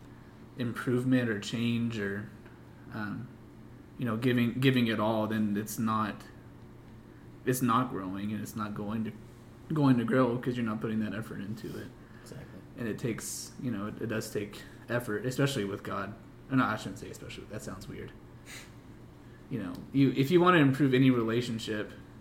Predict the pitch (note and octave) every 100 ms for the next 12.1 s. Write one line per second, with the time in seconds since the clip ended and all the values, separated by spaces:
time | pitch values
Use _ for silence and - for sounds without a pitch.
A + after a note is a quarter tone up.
0 | - - B2+ A#2+ B2+ C3 B2 B2 G#2+ C#3+
1 | C3+ B2+ A#2 B2 G#2+ F#2 G#2 G#2 G2+ F#2
2 | - - - - - - - - D3 C#3+
3 | B2 B2 - A#2 G#2+ - - A#2 G#2+ -
4 | C#3+ D3 D#3+ - - - - - - -
5 | C3 C3 C3 A#2 B2 G#2+ - G2+ A2+ F#2+
6 | G2 - - - - G2+ F2+ E2+ - -
7 | G#2+ A2+ - A2 A2+ A#2 C#3 C3+ G#2+ F#2
8 | - - - - - G#2+ - - F#2 -
9 | B2 A#2+ - A2+ A#2 G2+ G#2 A2 G#2 G#2
10 | G#2+ - - - - - - - A2 A2
11 | G#2+ G#2 G#2+ A2+ G#2 G#2+ G#2 A#2+ A2+ G#2+
12 | G#2